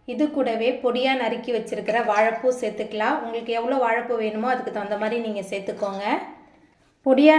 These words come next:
நறுக்குன ரெண்டு பெரிய வெங்காயம், பொடியா நறுக்குன கொத்தமல்லி ஒரு கை நிறைய, பொடியா நறுக்குன கருவேப்பிலை. கருவேப்பிலை அதிகமா சேர்க்கும்போது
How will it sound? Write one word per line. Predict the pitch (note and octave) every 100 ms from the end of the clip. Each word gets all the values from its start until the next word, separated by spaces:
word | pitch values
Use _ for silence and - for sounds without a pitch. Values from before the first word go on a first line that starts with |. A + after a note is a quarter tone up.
| D4
நறுக்குன | A#3+ A#3+ A3+ B3+
ரெண்டு | A#3 G#3+ A3
பெரிய | A#3 B3+ A#3
வெங்காயம், | G3+ G3+ G3+ A#3+ F#4+ - - _ -
பொடியா | B3+ B3 B3+ A#3+
நறுக்குன | G#3+ G#3+ G#3 G#3+
கொத்தமல்லி | G#3+ - A3 G3+ G#3+ C#4 A3+
ஒரு | G#3+ G#3+
கை | G#3 G#3
நிறைய, | G#3 F#3+ G3 C4+ F4+ - - _ _ _ _ _ _ -
பொடியா | A#3+ A#3+ B3+ B3
நறுக்குன | A3 G#3 A3 A#3+ B3
கருவேப்பிலை. | G#3 G#3+ G#3 G#3 A#3 D#4
கருவேப்பிலை | A#3 A3 B3 B3 A3+
அதிகமா | G#3 A3 A#3 A#3+
சேர்க்கும்போது | A#3 - A3 A3